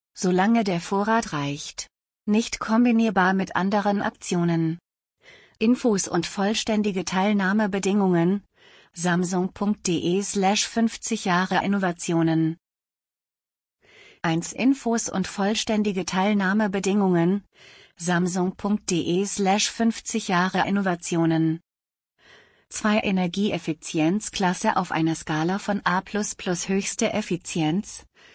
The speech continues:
bis E, geringste Effizienz, dreiundvierzig, neunundvierzig, fünfundfünfzig, fünfundsechzig, fünfundsiebzig, zweiundachtzig, A.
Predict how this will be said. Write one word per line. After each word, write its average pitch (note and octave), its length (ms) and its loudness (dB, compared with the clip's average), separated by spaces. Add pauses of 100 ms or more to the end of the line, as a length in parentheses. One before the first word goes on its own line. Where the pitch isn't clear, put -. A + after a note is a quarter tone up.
(140)
bis F#3+ 200 -2
E, E3+ 380 -2 (200)
geringste G#3 600 2
Effizienz, F3 920 -4 (200)
dreiundvierzig, F3+ 1120 0 (400)
neunundvierzig, G3 1160 0 (160)
fünfundfünfzig, G#3 1300 -2 (180)
fünfundsechzig, G3 1160 -2 (180)
fünfundsiebzig, A3 1080 0 (180)
zweiundachtzig, F3 1200 -4 (180)
A. F3+ 340 2